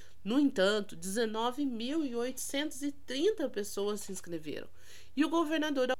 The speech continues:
autorizou o pagamento para todos os inscritos.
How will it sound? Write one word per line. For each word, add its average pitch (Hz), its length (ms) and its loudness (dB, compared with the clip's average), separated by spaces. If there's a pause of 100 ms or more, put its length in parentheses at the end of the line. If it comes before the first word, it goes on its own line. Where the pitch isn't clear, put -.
autorizou 214 580 0
o 226 80 -6
pagamento 220 520 -2
para 269 280 -4
todos 175 360 -4 (180)
os 190 420 -2
inscritos. - 760 -6